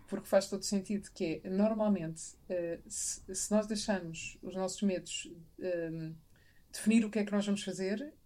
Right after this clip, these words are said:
eh, nós nunca vamos mudar, não é? E, portanto, mesmo que tenhamos a capacidade, não vamos mudar de trabalhador, eh, por conta de outrem para, para o nosso projeto pessoal e para,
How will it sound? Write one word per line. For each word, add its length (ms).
eh, 260
nós 220
nunca 180
vamos 260
mudar, 300
não 80
é? 140
E, 80
portanto, 240
mesmo 220
que 100
tenhamos 320
a 60
capacidade, 800
não 160
vamos 240
mudar 400
de 360
trabalhador, 640
eh, 320
por 120
conta 280
de 60
outrem 300
para, 540
para 140
o 40
nosso 200
projeto 400
pessoal 460
e 40
para, 220